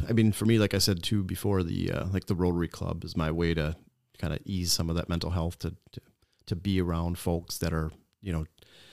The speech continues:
dealing with normal life things and not, uh, not talking about, you know, homicides, sexual assaults or otherwise. Uh,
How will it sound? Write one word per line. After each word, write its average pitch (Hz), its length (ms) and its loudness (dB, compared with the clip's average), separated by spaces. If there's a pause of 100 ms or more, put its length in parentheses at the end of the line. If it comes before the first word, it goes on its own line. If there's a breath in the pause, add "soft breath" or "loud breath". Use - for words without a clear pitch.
(380 loud breath)
dealing 110 240 6
with 92 160 2
normal 98 340 4
life 95 220 4
things 98 500 2
and 87 160 0
not, 85 300 2
uh, 87 220 2 (140)
not 90 160 -4
talking 92 300 2
about, 87 340 0
you 90 80 -4
know, 85 120 0
homicides, 87 640 0
sexual 87 360 -2
assaults 87 400 -2
or 87 100 2
otherwise. 87 640 0
Uh, 78 280 0